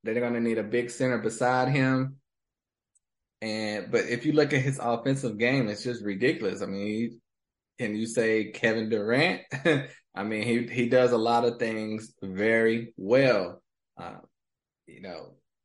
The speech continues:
he moves very well for his size. It's rare someone that is his height can play this well. He's a very smart player.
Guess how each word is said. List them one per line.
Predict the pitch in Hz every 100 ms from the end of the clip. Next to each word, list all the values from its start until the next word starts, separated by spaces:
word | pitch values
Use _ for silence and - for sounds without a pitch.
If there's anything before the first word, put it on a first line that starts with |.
| _ _ _ -
he | 107
moves | 120 135 135
very | 127 127
well | 120 123
for | 131 123
his | 131 120
size. | 120 110 110 110 110 113
It's | - 101 -
rare | 110 120
someone | 120 120 117 117 113 113 -
that | 110 107 104 -
is | 98 -
his | - 123 117 -
height | 143 123 -
can | - -
play | - 107
this | 104 98
well. | 120 117 107
He's | 104 104
a |
very | 120 110
smart | - 110 117 127 120
player. | - 113 117 120 120